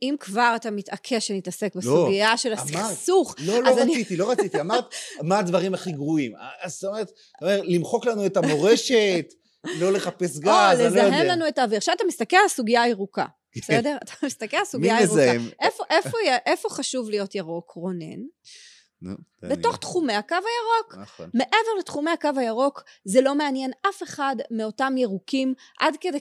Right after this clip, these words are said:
Speaker 1: כך ש-, זה אפילו את חברת ההגנ-, להגנת הטבע זה, זה לא בדיוק מעניין. אה, אתה, אה, אה, הפקרות מוחלטת, גם מבח-, גם מבחינת הזנחה של, וזיהום נחלים ו-, ו-, ומי תהום, אה, וכולי,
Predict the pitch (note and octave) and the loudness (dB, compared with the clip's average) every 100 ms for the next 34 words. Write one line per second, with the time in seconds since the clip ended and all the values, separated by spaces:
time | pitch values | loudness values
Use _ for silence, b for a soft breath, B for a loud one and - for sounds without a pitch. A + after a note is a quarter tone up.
0 | - E4+ E4 - A3 A#3+ G4 G#4 D4+ E4 | 0 0 0 -6 -6 -4 -4 -4 -6 -4
1 | D#4+ G#3+ G#3 - G#3 G#3 A#3 C4+ B3+ B3 | -4 -4 -4 -2 0 0 0 -2 0 2
2 | B3 A3 F3 F3+ E3 F3+ F3+ C#3+ A#2 C3 | 2 0 -4 -6 -6 -8 -8 -8 -10 -8
3 | G3 F#3 F3+ F#3 G3+ F3+ F3 F3 A#3+ B | -6 -6 -6 -6 -6 -10 -8 -8 -10 B
4 | B B _ G3+ G3+ G3+ - _ _ _ | B B _ 0 2 2 -2 _ _ _
5 | _ _ _ _ _ _ - - - - | _ _ _ _ _ _ -12 -10 -10 -12
6 | - - _ _ A#3+ - - A3 G3 E4+ | -14 -16 _ _ -20 -18 -12 -10 -4 -2
7 | F4 A#3 G#3 - B3+ C#4 F#4 F#4 - - | -2 -6 -8 -6 -2 0 0 -4 -6 -6
8 | F#3 B3 D4 D#4 B3 G3+ - A3 G3 A#3 | 2 4 2 0 -4 -6 -8 -10 -4 -2
9 | C#4 - A#3 A#3 A#3 F3+ F#3+ F3 - B3 | -2 -6 -10 -8 -8 -6 -8 -6 -2 -2
10 | b b b - G#3 - F3 F#3+ F3 F#3 | b b b -8 -6 -6 -4 -4 -4 -8
11 | A#3+ B3 G#3+ - G#3 G#3+ A3 F#3 F#3 E3 | -8 -8 -8 -8 -6 -4 -4 -4 -6 -6
12 | F3+ F#3+ F3 F3 E3+ F#3 F3+ F3+ A3 A3+ | -6 -4 -4 -6 -6 -4 -4 -2 -2 -2
13 | G#3+ G3+ A#3 G#3 F#3 B B B - G#3 | -2 -2 -2 -4 -6 B B B -4 -2
14 | G3 F#3+ F#3+ - A3 C4+ | -2 -2 -6 -4 -2 0